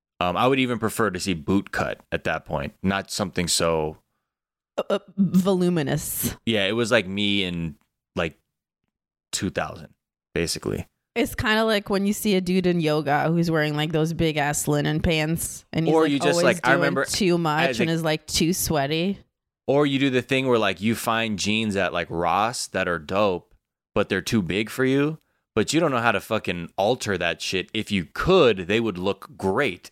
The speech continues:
Speaker 1: and you've successfully f-, done the Ross flip. But
Speaker 2: Mm.
Speaker 1: you're a teenager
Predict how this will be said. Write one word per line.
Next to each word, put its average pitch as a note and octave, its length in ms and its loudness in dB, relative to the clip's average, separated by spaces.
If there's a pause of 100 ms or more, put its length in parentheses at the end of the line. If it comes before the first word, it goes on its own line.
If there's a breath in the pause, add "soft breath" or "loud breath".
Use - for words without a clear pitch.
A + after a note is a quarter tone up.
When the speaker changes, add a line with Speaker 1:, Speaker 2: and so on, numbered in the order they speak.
Speaker 1:
and G#2+ 160 -6
you've G2+ 260 -2
successfully F2 1120 -2 (180)
f-, - 260 -12
done G2+ 220 -2
the F2 100 0
Ross F#2 400 -2
flip. - 440 -2 (520)
But A#2 320 4
Speaker 2:
Mm. E3 400 -2
Speaker 1:
you're A#2 160 2
a F2+ 60 -2
teenager G2 840 0